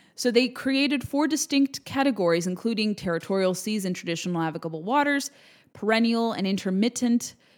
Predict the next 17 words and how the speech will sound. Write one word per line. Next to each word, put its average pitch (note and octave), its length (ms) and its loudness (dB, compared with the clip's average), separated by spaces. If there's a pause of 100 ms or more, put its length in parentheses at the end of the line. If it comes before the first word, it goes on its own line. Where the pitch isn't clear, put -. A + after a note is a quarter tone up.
(120)
tributaries A#3+ 580 2
that F#3 140 0
contribute G#3+ 460 0
surface G#3 420 0
water G#3 240 2
flow F#3+ 240 0
to F#3+ 100 -6
such - 380 -4
waters, G3+ 340 0
certain F3 360 -8
lakes, F3+ 260 0
ponds, F3 440 0
and D3+ 80 -4
impoundments F#3+ 680 0
of E3+ 80 -8
jurisdictional E3+ 600 -6
waters, A#3+ 420 2